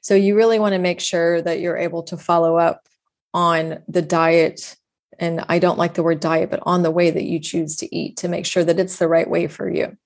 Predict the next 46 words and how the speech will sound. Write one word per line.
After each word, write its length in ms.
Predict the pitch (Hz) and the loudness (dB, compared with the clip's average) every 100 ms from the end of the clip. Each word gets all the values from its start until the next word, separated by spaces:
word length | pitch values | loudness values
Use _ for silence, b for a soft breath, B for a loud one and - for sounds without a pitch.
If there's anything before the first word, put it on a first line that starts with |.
| _ | _
Um, 380 | 170 170 165 165 | -2 0 0 2
one 140 | 196 | 4
of 80 | 202 | 4
the 40 | 190 | 2
podcasts 640 | 208 226 220 170 160 - | 4 2 2 0 0 0
that 100 | - | 0
I 260 | 170 - - | 0 -2 -2
listen 340 | 175 175 180 175 | -2 0 -2 -4
to 200 | 180 175 | -2 -2
and 140 | 165 | -2
follow 340 | 175 170 170 | 0 2 4
a 60 | 165 | 4
lot, 300 | 165 160 - | 2 0 -4
actually, 460 | 165 - 190 175 165 | -6 -6 -4 -2 0
Rich 320 | 175 175 - | 0 -2 0
Roll, 320 | 180 175 170 | 0 0 -2
he 160 | 156 196 | 0 2
made 240 | 185 180 | 2 2
a 60 | 180 | -2
comment 440 | - 170 175 - | -2 0 0 -2
the 140 | 180 165 | 2 4
other 160 | 170 | 2
day 200 | 165 165 | 2 -2
and 140 | 165 160 | -2 -2
said, 260 | 180 170 b b b b - | -2 -4 b b b b -2
"So 180 | 196 | 2
many 220 | 202 254 - | 4 4 2
people 500 | 202 202 185 175 165 | 0 4 4 4 2
get 240 | 175 156 | 0 0
really 240 | 185 175 | 0 0
wrapped 400 | 156 160 165 - | 0 -4 -4 -4
up 220 | - 175 180 | -4 -2 -2
in 80 | |
the 80 | 165 | -2
way 200 | 156 - | 0 0
that 160 | 190 180 | 2 2
they 140 | 165 | 0
eat 380 | - 180 190 - | 0 -2 -2 -4
to 80 | 175 | -6
the 100 | 156 | -6
point 300 | - 170 165 | -4 -4 -2
that 120 | 170 | -2
it 80 | - | -2
becomes 460 | 165 - 170 160 | -6 -6 -6 -4
their 300 | - 160 160 | -2 0 0
identity." 640 | 160 160 160 160 175 240 | 0 0 0 0 0 0